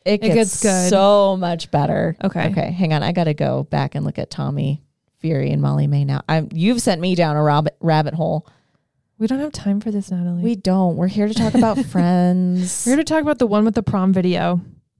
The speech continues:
Speaker 1: Oh, yes. It's so good. Okay. I will, I will look this up on my own time.
Speaker 2: I know. Sorry, I just sent you on a goose chase.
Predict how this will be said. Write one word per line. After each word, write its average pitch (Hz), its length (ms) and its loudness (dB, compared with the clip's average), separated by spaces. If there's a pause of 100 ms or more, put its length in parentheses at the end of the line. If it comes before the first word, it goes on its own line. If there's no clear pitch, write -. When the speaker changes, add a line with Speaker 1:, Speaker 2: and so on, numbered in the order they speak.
(360)
Speaker 1:
Oh, 180 260 4
yes. - 560 -8 (440)
It's - 160 -10
so - 180 -2
good. - 260 -10 (160)
Okay. 165 300 -2 (500)
I 185 140 2
will, 185 240 2
I 202 140 2
will 226 120 4
look 214 160 2
this 185 260 0
up 175 140 0
on 175 120 0
my 165 260 0
own 156 320 0
time. 165 640 -6 (280)
Speaker 2:
I 214 120 4
know. 202 200 4
Sorry, 185 300 -2
I 185 60 -2
just 180 200 -6
sent 185 140 -4
you 190 80 -2
on 180 80 0
a 185 60 0
goose 180 260 -4
chase. 180 400 -6